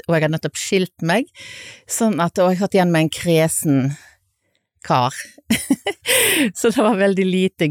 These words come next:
god mat jeg fikk lage, og så tenkte jeg da i korona at vi kan jo ikke sitte, altså, vi måtte jo ha noe å gjøre på. Eh, så da tenkte jeg at nå skal jeg begynne å lage god mat igjen. Så da, sånn ble det startet.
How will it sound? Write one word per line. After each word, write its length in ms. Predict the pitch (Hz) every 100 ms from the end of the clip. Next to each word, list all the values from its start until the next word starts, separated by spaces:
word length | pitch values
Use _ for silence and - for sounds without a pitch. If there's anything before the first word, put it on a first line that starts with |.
| 147
god 220 | 170 151
mat 420 | 156 143 139 -
jeg 120 | 135
fikk 140 | - 143
lage, 260 | 147 151 135 269 277
og 100 | 254
så 100 | 233
tenkte 300 | 233 226 208
jeg 100 | 180
da 100 | 180
i 60 | 170
korona 300 | - 160 147
at 80 | 139 151
vi 180 | 170 165
kan 220 | - 151
jo 80 | 147
ikke 140 | - 160
sitte, 200 | - - _ -
altså, 180 | 127 143
vi 100 | 160
måtte 160 | 175 175
jo 60 | 170
ha 40 |
noe 100 | 160
å 100 | 165
gjøre 240 | 151 127 -
på. 80 | 208 - _ _ 240
Eh, 300 | 190 185 175
så 140 | - 220
da 140 | 196 175 156 151 156 _ _ - _ _ _ _ _
tenkte 240 | - 196 185
jeg 80 | 156
at 140 | -
nå 100 | 196 175
skal 140 | 175
jeg 60 | 165
begynne 140 | 165
å 40 | 165
lage 140 | 165 156
god 200 | 156 143
mat 300 | 117 - 156
igjen. 260 | 113 135 147 - _ _ _ _ _ _ -
Så 260 | - 220 220
da, 260 | 262 139 156 - _
sånn 300 | - - 170 151
ble 100 | 151
det 120 | 151 147
startet. 400 | 156 151 135